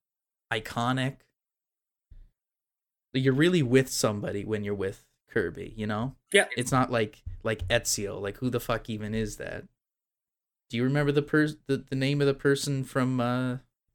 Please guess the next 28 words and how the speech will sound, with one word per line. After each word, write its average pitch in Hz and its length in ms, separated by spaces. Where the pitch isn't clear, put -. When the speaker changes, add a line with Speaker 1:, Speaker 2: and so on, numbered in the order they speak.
Speaker 1:
from 127 80
Black 120 320
Flag? 147 480
No. 120 460
Speaker 2:
It's 175 160
astonishing 180 680
how 123 340
every 151 360
Assassin's 127 480
Creed 123 260
game 139 380
has 135 220
a 120 40
different 123 320
protagonist, 127 640
and 135 120
yet 127 200
they're 120 200
all 131 200
the 131 120
same, 160 360
and 120 140
I 104 60
can't - 260
remember 113 340
any 95 200
of - 80
them. - 100